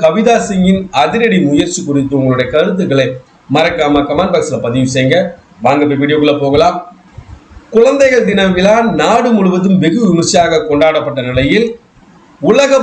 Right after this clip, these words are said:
புகழ்பெற்ற இருட்டுக்கடை அல்வா நிறுவனத்தின் சார்பில் குழந்தைகள் தினத்தை சுற்றுச்சூழல் மற்றும் மண்ணை பாதுகாக்கும் வகையில் விழிப்புணர்வு ஏற்படுத்தும் நிகழ்வுகளுடன் கொண்டாட முடிவு செய்யப்பட்டது. மாணவிகள், மாணவர்கள் மத்தியில்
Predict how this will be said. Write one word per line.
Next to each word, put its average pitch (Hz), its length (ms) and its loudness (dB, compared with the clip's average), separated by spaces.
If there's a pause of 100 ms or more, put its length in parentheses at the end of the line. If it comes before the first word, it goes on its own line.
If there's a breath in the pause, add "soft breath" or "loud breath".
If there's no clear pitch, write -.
புகழ்பெற்ற 233 600 0 (300)
இருட்டுக்கடை 226 520 0 (180)
அல்வா 175 220 0 (100)
நிறுவனத்தின் 160 560 -2
சார்பில் 143 400 -2 (420)
குழந்தைகள் 269 580 2
தினத்தை 175 340 0 (580)
சுற்றுச்சூழல் 254 760 0
மற்றும் 196 300 0 (100)
மண்ணை 226 300 2 (160)
பாதுகாக்கும் 214 720 0
வகையில் 175 360 -2 (480)
விழிப்புணர்வு 254 600 2 (100)
ஏற்படுத்தும் 160 500 0
நிகழ்வுகளுடன் 175 720 2 (120)
கொண்டாட 156 420 2 (100)
முடிவு 160 360 2
செய்யப்பட்டது. 117 560 -6 (960)
மாணவிகள், 180 600 0 (240)
மாணவர்கள் 175 580 0
மத்தியில் 180 400 0